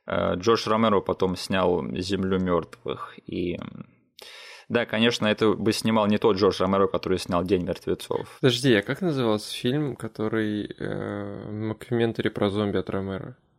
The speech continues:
Speaker 1: Э, "Дневники мертвецов", кажется.
Speaker 2: "Дневники мертвецов".
Speaker 1: Да.
Speaker 2: Ещё один отличный, я щас показываю кавычки в воздухе, фильм от Ромеро. От современного Ромеро.
Speaker 1: Да, да.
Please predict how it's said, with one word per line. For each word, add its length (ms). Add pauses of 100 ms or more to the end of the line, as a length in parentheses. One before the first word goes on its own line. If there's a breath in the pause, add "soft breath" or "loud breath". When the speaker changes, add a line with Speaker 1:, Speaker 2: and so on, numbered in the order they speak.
(140)
Speaker 1:
Э, 420
"Дневники 580
мертвецов", 680
кажется. 300
Speaker 2:
"Дневники 380
мертвецов". 500
Speaker 1:
Да. 460
Speaker 2:
Ещё 340
один 380 (240)
отличный, 640
я 160
щас 160
показываю 480
кавычки 460
в 60
воздухе, 440
фильм 320
от 120
Ромеро. 360 (260)
От 140
современного 640
Ромеро. 360
Speaker 1:
Да, 320
да. 280